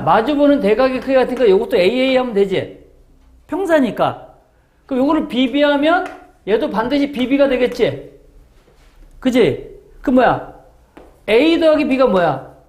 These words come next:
A가 몇 도인지, B가 몇 도인지 모르지만 뭐는 알 수 있어. A 더하기 B가 구십 도인 건 알지?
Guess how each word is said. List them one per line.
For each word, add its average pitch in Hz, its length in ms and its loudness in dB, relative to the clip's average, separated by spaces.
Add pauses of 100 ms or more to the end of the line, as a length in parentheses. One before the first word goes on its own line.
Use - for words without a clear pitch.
(340)
A가 254 300 2
몇 226 220 0
도인지, 254 340 0
B가 269 180 -2
몇 277 160 0
도인지 269 220 -4
모르지만 233 400 -4
뭐는 254 220 2
알 214 80 -4
수 190 100 -10
있어. 139 500 -8
A 214 140 2
더하기 269 160 0
B가 254 220 -6
구십 262 280 -6
도인 285 200 0
건 277 80 0
알지? 233 560 0